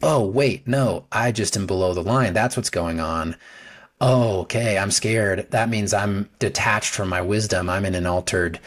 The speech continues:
state. I'm not seeing the world clearly. Let me just come home and pay attention to myself and do what it takes for me to come back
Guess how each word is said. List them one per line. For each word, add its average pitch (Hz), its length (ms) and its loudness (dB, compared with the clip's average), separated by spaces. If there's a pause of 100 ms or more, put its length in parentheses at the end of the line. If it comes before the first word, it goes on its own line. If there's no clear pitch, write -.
(220)
state. 107 360 2
I'm 95 120 0
not 90 180 0
seeing 98 500 0
the 87 80 -2
world 87 400 0
clearly. 127 680 2 (240)
Let 107 180 0
me 117 120 2
just 95 300 -4
come 95 180 -2
home 95 340 0
and 85 120 -2
pay 98 180 -2
attention 92 480 -4
to - 140 -4
myself 92 800 0 (340)
and 90 200 -4
do 101 180 2
what 90 160 2
it 90 120 -2
takes 92 280 0
for 87 160 -2
me 95 320 2
to 113 140 0
come 90 320 -2
back 87 420 0